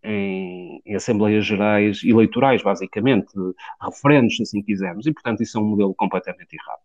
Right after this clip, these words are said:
Mas eu diria que esta é a minha visão, eh, eh, mas a visão,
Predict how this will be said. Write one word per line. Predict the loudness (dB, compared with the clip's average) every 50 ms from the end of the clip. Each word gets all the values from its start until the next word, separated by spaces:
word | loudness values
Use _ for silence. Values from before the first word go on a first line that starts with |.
| _ -20 -20 -20 -2 0
Mas | 2 6 6
eu | 8
diria | 8 10 10 10 10 8 6 6
que | 6 8 8 8 6 2 -6 _ _ _ _
esta | -2 -2 -2 2 4
é | 4 6
a | 6
minha | 6 6 6 6
visão, | 6 6 6 6 4 4 4 2 0 -8 -18 -20 -20 -20 _ _ 2
eh, | 4 6 8 8 8 8 8 8 8 8 6 6 6 6
eh, | 8 8 10 10 8 8 6 4 2
mas | 2 4 4 4 4
a | 4
visão, | 4 6 6 4 6 4 2 4 4 4 2 2 0 -2